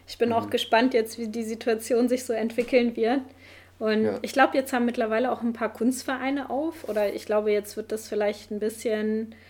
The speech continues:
Speaker 1: gelockert, dass man wieder in Museen gehen kann. Ich denk mal, äh, das sollte eigentlich auch, äh, möglich ge-,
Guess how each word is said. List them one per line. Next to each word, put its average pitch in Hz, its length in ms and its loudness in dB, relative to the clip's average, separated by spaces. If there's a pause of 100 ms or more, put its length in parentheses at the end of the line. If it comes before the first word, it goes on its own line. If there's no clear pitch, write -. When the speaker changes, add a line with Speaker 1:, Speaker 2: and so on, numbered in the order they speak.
(360)
Speaker 1:
gelockert, 220 460 2
dass 208 160 -2
man 208 180 -4
wieder 208 200 0
in 202 140 -4
Museen 214 440 2
gehen 254 280 2
kann. 262 500 0
Ich - 100 -18
denk 190 220 -6
mal, 185 800 -2
äh, - 20 -14 (960)
das - 160 -14
sollte 202 240 0
eigentlich 202 340 -4
auch, 202 360 0
äh, 190 360 0 (680)
möglich 202 420 0
ge-, 196 120 -6